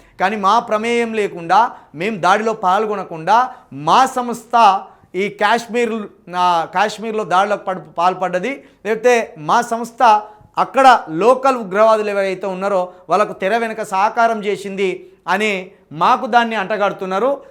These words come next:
మేము ఏమాత్రం అందులో పాల్పంచుకోలేదు, ఆ పాపం మాకు లేదు అని ఈ లష్కరే తోయిబా అనే ఉగ్రవాద సంస్థకు సంబంధించిన హెడ్ నిన్న ఒక వీడియో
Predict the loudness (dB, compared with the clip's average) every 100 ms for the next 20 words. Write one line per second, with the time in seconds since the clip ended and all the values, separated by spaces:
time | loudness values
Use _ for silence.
0 | -16 -6 -2 -2 -2 -4 0 0 2 0
1 | 0 0 -2 -2 -8 -6 -6 -4 0 2
2 | 2 0 -2 2 2 0 -4 -6 -6 -4
3 | -4 -6 -8 -14 _ 0 2 2 2 0
4 | -4 -4 -4 -4 2 2 2 -2 -4 -6
5 | -8 -14 -4 0 0 0 -2 2 6 6
6 | 4 2 2 4 2 2 -2 -4 -12 -14
7 | -2 4 6 4 2 -6 -6 -6 -6 -6
8 | -6 -6 -8 -4 0 0 -2 -10 -4 -4
9 | -2 0 2 0 -4 -12 -6 -4 -2 -2
10 | 0 0